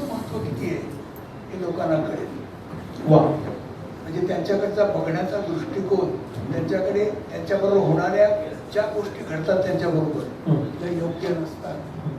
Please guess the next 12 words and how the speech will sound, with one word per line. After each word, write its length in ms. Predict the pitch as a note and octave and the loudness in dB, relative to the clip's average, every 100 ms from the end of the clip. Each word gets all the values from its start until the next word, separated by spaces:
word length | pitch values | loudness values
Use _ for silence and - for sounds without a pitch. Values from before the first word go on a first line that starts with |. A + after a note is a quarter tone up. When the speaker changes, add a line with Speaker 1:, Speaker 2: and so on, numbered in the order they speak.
| - - - - | -10 -12 -10 -4
Speaker 1:
त्याबद्दल 540 | F#3+ F#3 F#3 G3+ G3+ G3+ - - - | -2 -2 -2 -2 -2 -2 -8 -12 -8
त्यांचा 300 | F#3 E3+ G3+ | -4 -2 0
दृष्टिकोन 640 | F3+ F3 - G3 F#3 F#3 F3 | 0 2 2 0 2 2 2
निश्चित 340 | D#3+ - G3 F#3+ - - | 0 -2 -6 -6 -8 -10
बदलेल. 320 | D#3 E3+ D#3+ - - - | -8 -6 -8 -8 -12 -2
Speaker 2:
वा. 280 | D3+ D3 - - - - - | 6 6 4 -2 -8 -12 -8
Speaker 1:
अर्थात 260 | - F3+ F#3 - - - - - - D3+ | -4 0 0 0 -6 -10 -12 -14 -12 -2
मोठा 260 | D#3 D#3 | 0 2
असा 260 | F#3 F3+ G3+ | 2 2 4
नाहीये 340 | G3+ G#3+ B3 | 4 4 6
तो 80 | G#3 | 8
दृष्टिकोन, 540 | F#3 E3 - - - | 8 6 4 2 -2